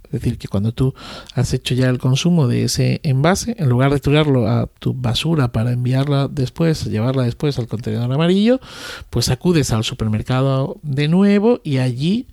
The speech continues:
eh, bueno, pues a través de un dispensador vuelves otra vez a introducir esos envases y, eh, te,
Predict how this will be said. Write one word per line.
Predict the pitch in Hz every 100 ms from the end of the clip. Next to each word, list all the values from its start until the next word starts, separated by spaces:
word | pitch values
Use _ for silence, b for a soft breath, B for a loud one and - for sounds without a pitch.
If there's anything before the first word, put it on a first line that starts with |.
| B B B B -
eh, | 123 107 98 101 147
bueno, | 135 120
pues | -
a | -
través | 113 120 120
de | 127
un | 123 127 123 123 123
dispensador | 123 131 - 131 131 135 151 214
vuelves | 185 135 143 139 131 -
otra | 120 120
vez | 127 131
a | 113
introducir | 110 120 117 117 123
esos | 123 - 135 - -
envases | 175 175 160 160 170 165
y, | - 160 165 B B B B B -
eh, | 131 117 110 104 110 95 95 87 - -
te, | 143 147